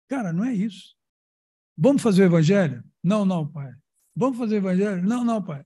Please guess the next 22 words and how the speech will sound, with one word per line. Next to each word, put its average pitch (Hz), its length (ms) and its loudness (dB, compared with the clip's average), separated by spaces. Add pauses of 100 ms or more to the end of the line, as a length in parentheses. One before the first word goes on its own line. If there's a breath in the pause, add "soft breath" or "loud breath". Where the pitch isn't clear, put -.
(160)
Porque 285 280 -14 (400 soft breath)
sozinho 302 520 -8
você, 247 600 -10 (800)
a 240 60 -2
equipe 311 360 -4
tá 302 120 -10
ali. 277 440 -4 (760)
A 202 120 -6
equipe 226 300 -6
tá 240 160 -4
ali, 196 320 -2
tá 240 180 -8
te - 140 -4
amparando, 220 880 -2 (320)
né? 220 340 -10 (340 soft breath)
E 226 100 -2
vai 277 260 -2
usar 240 320 -2
essa 226 220 -4
energia 180 920 -2 (560)
e 226 80 2
vai 240 540 0